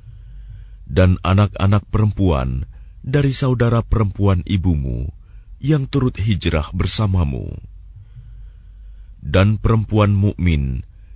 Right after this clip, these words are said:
yang menyerahkan dirinya kepada Nabi, kalau Nabi ingin menikahinya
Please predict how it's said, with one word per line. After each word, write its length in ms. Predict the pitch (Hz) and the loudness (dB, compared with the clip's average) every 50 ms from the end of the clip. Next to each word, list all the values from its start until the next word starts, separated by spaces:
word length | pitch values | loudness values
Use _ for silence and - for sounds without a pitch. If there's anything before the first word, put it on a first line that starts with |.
| - - - | -14 -6 -2
yang 240 | 139 151 147 139 131 | 0 0 0 0 0
menyerahkan 640 | 135 135 135 135 127 120 113 - - 113 104 98 90 | 0 0 2 2 2 0 0 0 0 0 2 4 4
dirinya 400 | 104 98 95 92 85 85 80 80 82 | 4 4 4 4 4 4 2 2 0
kepada 420 | - - - - 95 92 85 98 | -2 -4 -2 0 0 2 2 2
Nabi, 600 | 92 92 95 90 82 71 67 69 62 57 57 - - - - - - - - - - - - - | 2 2 2 2 2 0 -2 -4 -4 -6 -8 -12 -14 -20 -20 -20 -20 -20 -18 -16 -16 -14 -8 -2
kalau 320 | - 139 143 147 143 135 131 | 0 2 2 4 4 4 4
Nabi 480 | 120 120 113 104 87 90 69 62 58 - - | 6 4 4 4 4 2 0 0 -2 -4 -2
ingin 320 | - 85 87 87 87 85 | 2 4 4 6 6 6
menikahinya 960 | 85 87 90 92 - - 90 82 82 85 80 73 64 52 50 50 50 - - | 6 6 6 6 6 4 4 4 4 4 2 0 0 -2 -4 -6 -8 -10 -12